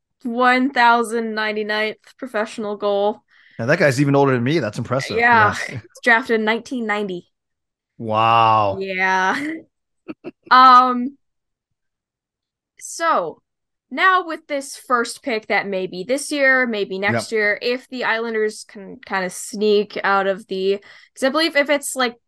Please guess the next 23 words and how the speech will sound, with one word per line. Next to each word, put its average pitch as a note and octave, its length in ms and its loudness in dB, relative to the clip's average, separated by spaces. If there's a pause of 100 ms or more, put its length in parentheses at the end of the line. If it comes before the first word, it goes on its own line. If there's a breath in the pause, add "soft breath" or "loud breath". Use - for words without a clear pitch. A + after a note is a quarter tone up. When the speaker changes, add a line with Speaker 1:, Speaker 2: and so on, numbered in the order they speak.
(200)
Speaker 1:
within B3 520 -4
the A3 120 -2
first A3 420 -4
twelve G3 360 -2
picks, - 420 -6
then F#3+ 480 -6 (140)
do G3+ 140 -2
they A3+ 200 2
get C#4+ 220 2
it E4 400 -6 (140)
or G3+ 200 0
do G3 160 -4
Speaker 2:
Yeah. B2 260 4
Speaker 1:
they - 120 -20 (180)
decide? E2 420 -6 (340)
Speaker 2:
No, E3 100 4
you're D3+ 140 6
right. C#3 240 2
So D#3 100 2
the, D3+ 180 2
if C3+ 100 0
the D3+ 140 2
Islanders F3 720 0